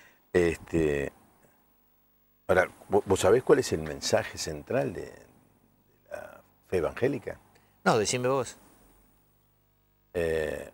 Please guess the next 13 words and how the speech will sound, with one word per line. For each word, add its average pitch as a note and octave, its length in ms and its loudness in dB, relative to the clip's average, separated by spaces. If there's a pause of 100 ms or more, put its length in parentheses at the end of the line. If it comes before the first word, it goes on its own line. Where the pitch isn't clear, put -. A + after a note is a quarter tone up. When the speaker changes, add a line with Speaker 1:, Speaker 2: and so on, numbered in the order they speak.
(100)
Speaker 1:
bueno, F#2 180 4
primero F#2+ 360 4
que F#2 100 -2
Dios E2+ 240 -2
existe, - 500 -6 (420)
Speaker 2:
¿Mm? B2 120 -4 (840)
Speaker 1:
que D#2+ 120 -2
Dios E2 220 -4
nos D2+ 200 -4
ama, C#2+ 320 -4 (1900)
que F2+ 80 -6
Dios F2 240 -2
es, - 400 -6